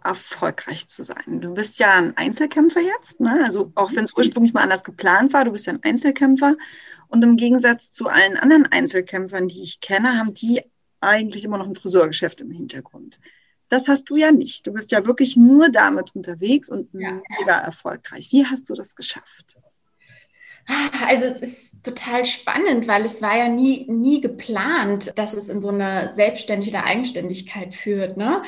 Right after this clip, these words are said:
Speaker 2: Also es ist einfach gewachsen und, äh, Social Media, muss man klar sagen, hat, ähm, sehr, sehr viel da mitgeholfen.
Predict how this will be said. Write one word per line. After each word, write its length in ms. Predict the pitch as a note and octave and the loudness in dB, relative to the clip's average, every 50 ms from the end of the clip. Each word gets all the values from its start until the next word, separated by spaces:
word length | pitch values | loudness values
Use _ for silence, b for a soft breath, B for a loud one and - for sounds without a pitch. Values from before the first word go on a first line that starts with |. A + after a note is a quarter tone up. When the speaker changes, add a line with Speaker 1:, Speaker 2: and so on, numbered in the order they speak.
| B B B B B B - | B B B B B B -4
Speaker 2:
Also 540 | - A3 G#3+ A3+ A3+ A3 A3 - - - - - - | -4 -2 0 0 2 2 0 -2 -4 -8 -14 -10 -8
es 160 | G#3 G#3+ - | -8 -8 -6
ist 120 | - - - | -6 -4 -2
einfach 380 | - A3+ A#3 A#3+ A3 - - | -2 -2 -2 -4 -10 -12 -10
gewachsen 720 | - G3 E3+ E3+ - - - - - D#4 D4+ E4 D4+ D#4+ D#4+ | -10 -8 -6 -8 -8 -10 -10 -6 -2 0 2 2 2 0 -2
und, 640 | - - - A3 A3 A3 A3 A3 G#3 G#3+ - - - | -4 -4 -4 -2 0 0 0 0 -2 -4 -6 -6 -4
äh, 100 | - E3 | -4 -6
Social 400 | F#3 F#3 - G#3+ A3 A3+ - A#3 | -4 -4 -4 -4 -4 -2 -2 -2
Media, 300 | A3 A3 A#3 C4 C4 A#3+ | -2 0 0 0 0 0
muss 180 | A3+ A3+ - | -2 -2 -4
man 120 | A#3+ A3 G#3+ | -6 -8 -8
klar 260 | - - G3+ F#3+ F#3+ | -8 -6 -6 -6 -4
sagen, 460 | F#3+ F#3+ F#3+ G3 A#3 C4 B3+ A#3 A3+ | -4 -4 -4 -4 -4 -4 -4 -6 -6
hat, 240 | G3+ F#3+ - - - - | -6 -8 -10 -10 -10 -8
ähm, 320 | - F3+ F3+ F#3 F3 F3+ | -8 -6 -6 -6 -8 -10
sehr, 320 | - - - G3+ G#3+ A#3 G#3+ | -10 -6 -4 -2 -2 -2 0
sehr 180 | G#3+ G3 G3 | 0 0 0
viel 440 | G3 F#3+ - A3 G#3+ G#3 G3+ F#3 F3 | 0 -2 -4 -2 0 0 0 0 -2
da 160 | F#3+ G3 F3 F#3 | -4 -2 0 0
mitgeholfen. 840 | G3 G3 G3 G3+ - - C4 B3+ B3 B3 B3 C4 C#4 C#4+ C#4 F#4+ | 0 0 0 0 2 2 2 4 4 4 4 4 4 4 2 0